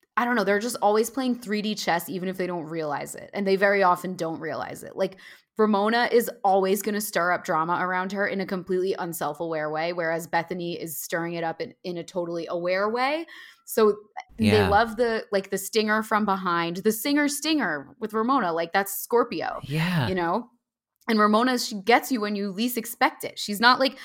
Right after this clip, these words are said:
Speaker 1: like, an Aries is, like, symbolized by a ram. So they're the kind of person who just come out with it. So Kourtney,
Speaker 2: Yes.
Speaker 1: Kourtney Kardashian is an Aries. Uh, Vicky Gunvalson
Speaker 2: Yes.
Speaker 1: is an Aries. They just
Speaker 2: Yes.
Speaker 1: fucking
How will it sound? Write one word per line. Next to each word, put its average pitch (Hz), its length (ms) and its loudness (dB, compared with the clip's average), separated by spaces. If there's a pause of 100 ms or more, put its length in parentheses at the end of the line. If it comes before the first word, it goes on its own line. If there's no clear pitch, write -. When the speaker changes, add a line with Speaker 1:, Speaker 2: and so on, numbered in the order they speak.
(120)
Speaker 1:
like, 233 120 4
an 233 140 4
Aries 254 560 0 (260)
is, 208 220 0
like, 185 180 0
symbolized 175 540 0
by 156 120 0
a 156 100 -2
ram. 151 500 -6
So 190 220 0
they're 196 180 2
the 247 80 0
kind 226 240 -2
of 190 80 -6
person 180 320 -4
who 185 140 -4
just 156 300 -10
come 196 340 2
out 151 240 -2
with - 160 -20
it. - 240 -14
So 175 360 0 (380)
Kourtney, 220 460 -2
Speaker 2:
Yes. 123 200 2
Speaker 1:
Kourtney 208 220 0
Kardashian 175 800 2
is 170 140 -6
an 175 100 -4
Aries. 165 560 -4 (460)
Uh, 160 240 2
Vicky 185 240 -4
Gunvalson 170 760 -2
Speaker 2:
Yes. 139 380 2
Speaker 1:
is 156 60 -6
an 175 60 -2
Aries. 165 480 0
They 117 320 2
just 233 260 0
Speaker 2:
Yes. - 40 -6
Speaker 1:
fucking 320 380 0